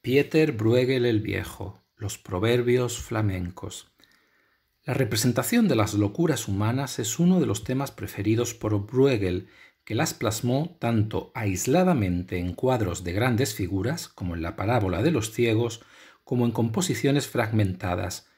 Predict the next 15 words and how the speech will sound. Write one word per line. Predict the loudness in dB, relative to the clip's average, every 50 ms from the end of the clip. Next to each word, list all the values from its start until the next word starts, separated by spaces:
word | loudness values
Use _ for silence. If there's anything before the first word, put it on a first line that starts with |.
| _ _ _
como | _ -8 -6 -6
si | -6 -6 -6
se | -6 -6 -4
tratara | -4 -4 -2 0 0 2 2 4
de | 4 4
un | 2 0 -2
ciclo. | -6 -8 -8 -8 -8 -8 -8 -8 -8 -8 -10 -14 _ _ _ _ _ _ _ _ _ -2
Bruegel | 2 4 6 6 6 4 2 0 0 -2
sigue | -4 -4 -2 0 2 2 2
así | 2 0 -2 0 0
directamente | 2 2 0 0 -2 -4 -4 -2 0 2 2 0 0 0 0
la | 0 0 -2
tradición | -2 -4 -4 -4 -6 -4 -2 0 2 2 4
del | 2 0 -2 -2
Bosco. | -2 -2 -2 -4 -6 -8 -8 -10 -10 -10